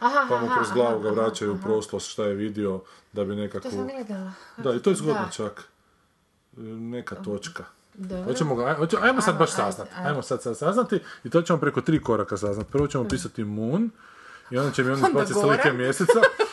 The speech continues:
Speaker 2: Da. I onda, e, Duncan Jones se zove direktor, a d-, direktor film koji nije Moon se zove Source Code.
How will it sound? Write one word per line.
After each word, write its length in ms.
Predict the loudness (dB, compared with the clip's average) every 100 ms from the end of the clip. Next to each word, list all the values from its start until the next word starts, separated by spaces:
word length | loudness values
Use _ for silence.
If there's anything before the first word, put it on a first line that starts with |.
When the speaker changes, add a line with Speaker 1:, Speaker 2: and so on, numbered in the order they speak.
| 2 2 4
Speaker 2:
Da. 200 | 4 4 2 -2 0 -2 -4 -10 -12 -16 -20 _ -8
I 100 | -2
onda, 400 | 0 0 0 2
e, 100 | 2
Duncan 440 | 4 2 2 0 2
Jones 280 | 2 2 0
se 120 | 0
zove 320 | 2 2 0
direktor, 680 | 0 0 0 -2 0 2 2 2
a 140 | 0
d-, 300 | 0 -4 -6
direktor 560 | -2 0 0 -2 -2 -2
film 280 | -4 -4 -2
koji 180 | -4
nije 220 | -2 -4 -4
Moon 200 | -2 -4
se 120 | -2
zove 200 | -2 -2
Source 340 | -2 -2 -2
Code. 380 | -6 -8 -8 -12